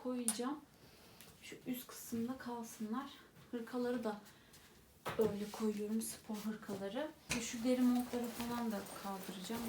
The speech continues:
Deri mont aslında çok eski, öldü de belki yaptırırım diye burada tutuyorum. Bu annemin montu. Bu mont en az yirmi yıllık vardır. Bu böyle dışı kadife, içi yumuşacık bir şey.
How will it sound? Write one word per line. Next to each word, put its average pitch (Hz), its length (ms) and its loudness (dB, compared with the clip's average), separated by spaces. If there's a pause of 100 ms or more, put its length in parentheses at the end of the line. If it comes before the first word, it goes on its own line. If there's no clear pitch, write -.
Deri 226 140 6
mont 226 260 4
aslında 226 380 2
çok 233 200 -4
eski, 220 300 0
öldü 226 420 8
de 269 180 2 (1500)
belki 226 340 2
yaptırırım 214 800 2
diye 247 220 -2 (420)
burada - 200 -6
tutuyorum. - 540 -10 (580)
Bu - 180 2
annemin 262 460 8
montu. 208 400 4
Bu 233 80 4
mont 247 360 6
en 247 140 6
az 247 240 4
yirmi 240 300 8
yıllık 240 340 4
vardır. 214 360 2
Bu 202 120 -2
böyle 220 380 4 (680)
dışı 226 300 2
kadife, 226 460 2
içi 220 240 0
yumuşacık 226 640 2
bir 220 40 -4
şey. 285 300 -2